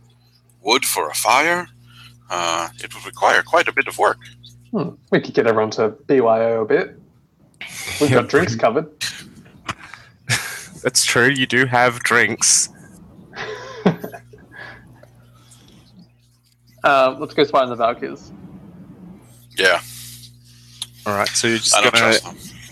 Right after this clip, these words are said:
Speaker 3: backtrack through the jungle the way you,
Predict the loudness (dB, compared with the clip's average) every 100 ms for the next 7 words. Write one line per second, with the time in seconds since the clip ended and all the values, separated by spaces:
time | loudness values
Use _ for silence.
0 | 0 2 2 0 2 2 0 -2 0 0
1 | -2 2 2 2 0 -2 -2 0 0 -2
2 | -6 -6 -4 -2 -4 -6 -10